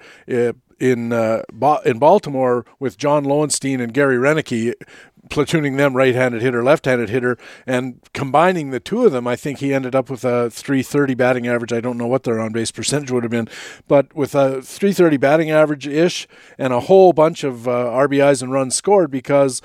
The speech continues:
both of them could hit opposite-hand pitching like crazy. And Weaver said, "Okay, we'll put a right-handed hitter against left-handed pitchers, and we'll reverse the field, and we'll have a, a composite left fielder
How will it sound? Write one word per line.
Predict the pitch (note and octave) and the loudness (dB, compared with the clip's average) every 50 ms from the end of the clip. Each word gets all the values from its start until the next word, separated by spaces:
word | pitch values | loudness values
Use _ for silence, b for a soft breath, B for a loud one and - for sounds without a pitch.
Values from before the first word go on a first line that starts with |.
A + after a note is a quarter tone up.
| B B B B _ | B B B B _
both | C#3 D#3+ F#3+ F3+ - | 2 2 2 2 0
of | D3+ C3 | -4 -6
them | D3 D3 C3+ | -6 -6 -6
could | - C#3 A2 | -6 -6 -2
hit | A2 D#3 B2 - | -2 -2 -2 0
opposite-hand | - C#3 C#3 - C3 B2 B2 A2 C#3 C#3 B2 A#2 | -2 -2 -2 -2 -4 -6 -6 -4 -4 -4 -4 -4
pitching | - E3+ F3+ - - C3 B2+ | -4 -4 -4 -4 -6 -6 -4
like | B2+ B2 A#2+ - | -2 -2 -2 -4
crazy. | - - F#3+ G#3+ B3+ A#3+ F#3 C3 A#2+ B2+ C#3 B B B B B B B B | -2 0 2 4 4 4 0 -2 -4 -6 -6 B B B B B B B B
And | - C#3 C3 C3 C3+ B2 B2 B2 | -4 -2 -2 -2 -4 -6 -2 0
Weaver | D3 F3+ G#3 E3+ C#3 B2 | 2 2 2 2 0 -4
said, | - - B2 C3+ D3 C#3+ | -2 0 0 0 2 2
"Okay, | E3+ G3+ - - A#2+ C#3 F3 F3 C3+ A#2 A2+ - - _ _ _ | 0 0 0 0 0 0 0 0 -2 -8 -16 -20 -20 _ _ _
we'll | - B2 A#2 | -10 -10 -6
put | - - C#3+ C3 | -4 0 2 2
a | B2+ B2 | 2 2
right-handed | B2 C3+ C#3 B2 C3+ C#3 C#3 C3 - | 2 2 2 2 0 -2 -4 -4 -4
hitter | - E3+ C#3+ C#3+ | -4 -4 -2 -4
against | C3+ B2 C#3 C3 - - | -4 -4 -6 -6 -4 -2
left-handed | C#3 C#3 B2+ - C#3+ C3+ B2+ C3 - | -2 -2 -2 -2 -2 -2 -2 -4 -2
pitchers, | - - - - G#3 A3 G3 B B B B B - | -2 -2 0 0 0 -2 -2 B B B B B -8
and | - A#2+ A#2+ A#2+ | -4 -4 -2 0
we'll | B2+ B2+ B2 A#2 | 0 0 0 -2
reverse | G#2+ A2 A2 - B2+ B2+ A#2+ D3 D#3 D#3 - - | -4 -10 -4 -2 0 2 4 4 2 2 2 -2
the | - B2 | -4 -4
field, | - D#3 D#3+ F3+ G3 E3+ | 0 4 4 6 6 4
and | D3 C3+ | 2 2
we'll | C3 B2+ | 0 0
have | G2+ C#3+ D3 C#3+ D3 C#3 B2 B B B B B B B | 2 2 4 4 4 2 2 B B B B B B B
a, | - B2+ - _ _ _ _ _ - | -8 -8 -8 _ _ _ _ _ -4
a | D3+ B2+ - | -4 -4 -4
composite | - - F3 F#3+ A#3+ A3+ - E3+ C3 A#2+ C3 - | -2 0 2 2 2 2 2 -2 -2 -2 -4 -4
left | A#2+ B2+ A#2+ - | -2 -4 -4 -4
fielder | - - B2+ B2 B2 C3 C3+ D3 D3+ | -4 -4 -4 -4 -2 -2 -2 -2 -4